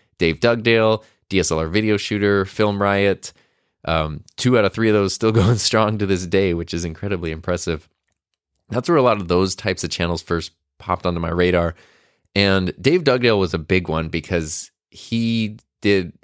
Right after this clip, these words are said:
his channel was learning D S L R video. Like, it literally started with him getting the Canon T two I,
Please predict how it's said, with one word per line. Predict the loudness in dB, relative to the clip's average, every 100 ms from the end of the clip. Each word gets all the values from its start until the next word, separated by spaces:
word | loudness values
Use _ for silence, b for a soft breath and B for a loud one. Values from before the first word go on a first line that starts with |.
| _
his | -2 -2
channel | 0 2 2 2
was | 0 0
learning | 0 2 0 -2
D | 0
S | 0 2
L |
R | 0
video. | 0 -2 0
Like, | -2 -2
it | -4 -4
literally | -2 2 2 2
started | 2 2 2 0
with | -2
him | 0 -2 -2 -4
getting | 0 2 2
the | -2
Canon | -4 -2 -2 -4
T | -6 -6
two | -4 0 2
I, | 4 4 2 -2